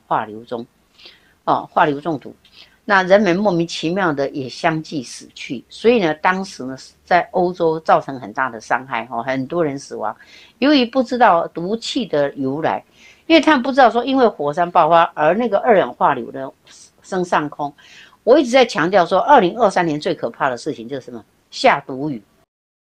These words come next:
因为什么？它天干是癸哦，癸水，癸水就是有毒的水，这样大家知道了吗？癸水就是有毒的水，所以你看最近哦，很多的这个火山不断的在爆-，爆发，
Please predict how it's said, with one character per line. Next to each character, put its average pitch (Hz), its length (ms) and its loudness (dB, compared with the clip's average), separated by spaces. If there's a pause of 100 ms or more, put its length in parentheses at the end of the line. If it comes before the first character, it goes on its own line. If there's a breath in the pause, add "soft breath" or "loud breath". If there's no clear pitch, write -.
(300)
因 302 100 8
为 262 140 8
什 165 80 -2
么？ 113 100 -6 (140)
它 220 120 0
天 233 240 2
干 208 300 2
是 202 320 -2 (720)
癸 151 320 2
哦， 139 180 2 (180)
癸 170 200 2
水， 180 280 -6 (760 soft breath)
癸 262 180 8
水 240 180 0
就 196 140 -2
是 226 140 -6
有 147 240 0
毒 139 200 -6
的 143 200 2 (320)
水， 135 420 -4 (340)
这 233 80 2
样 202 120 2
大 190 160 4
家 185 60 -2
知 180 160 -14
道 175 160 2
了 135 60 -4
吗？ 135 260 -8
癸 160 180 2
水 180 160 0
就 156 140 -6
是 156 120 -6
有 120 140 -4
毒 120 200 -16
的 123 120 -8
水， 117 160 -16 (360 loud breath)
所 339 140 2
以 349 40 8
你 254 80 6
看 254 180 4
最 262 200 2
近 226 260 -2
哦， 160 240 0 (160)
很 185 380 2
多 269 260 2
的 185 320 4
这 214 140 -2
个 170 120 2
火 156 240 -2
山 175 200 -4
不 165 180 -6
断 220 180 4
的 143 120 -2
在 143 180 0
爆-， 139 180 0 (120)
爆 139 160 2
发， 139 160 -2